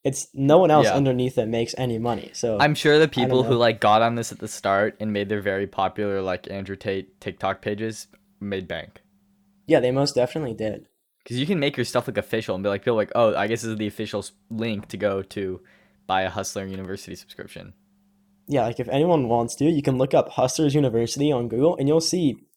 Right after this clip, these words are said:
Speaker 1: I think there's, like, over a hundred pages on Google of
Speaker 2: That's insane.
Speaker 1: Hustlers University. <laughs> Um, and different websites, different things. There's YouTube videos, like, trying to, like, debunk it.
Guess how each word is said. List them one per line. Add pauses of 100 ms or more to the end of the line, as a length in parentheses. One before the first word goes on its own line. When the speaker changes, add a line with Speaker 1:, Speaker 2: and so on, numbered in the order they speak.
(100)
Speaker 1:
I
think
there's,
like,
over
a
hundred
pages
on
Google (460)
of
Speaker 2:
That's
insane. (680)
Speaker 1:
Hustlers
University.
<laughs>
Um, (640)
and
different
websites,
different (140)
things.
There's
YouTube
videos, (520)
like, (880)
trying
to,
like, (120)
debunk
it.